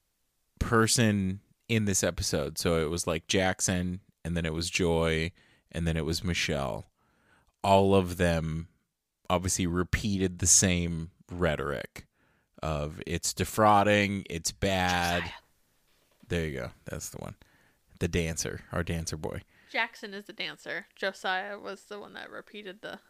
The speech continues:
Speaker 1: So, like, the point of it is, like, all of them are taught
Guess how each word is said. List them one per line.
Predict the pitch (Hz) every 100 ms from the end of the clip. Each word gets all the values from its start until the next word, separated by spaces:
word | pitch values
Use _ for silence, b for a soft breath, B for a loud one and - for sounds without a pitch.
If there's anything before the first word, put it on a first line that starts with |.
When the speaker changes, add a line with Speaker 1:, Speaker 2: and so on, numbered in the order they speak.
| b b b b b
Speaker 1:
So, | - 120 107
like, | 101 90 - _ _ _ _ _ -
the | 117
point | 110 160 170
of | 143
it | 113
is, | 104 95
like, | 90 85 - _ _ _ _ _ _ -
all | 123 127
of | 139 131
them | 120 113
are | 107
taught | - - 95 76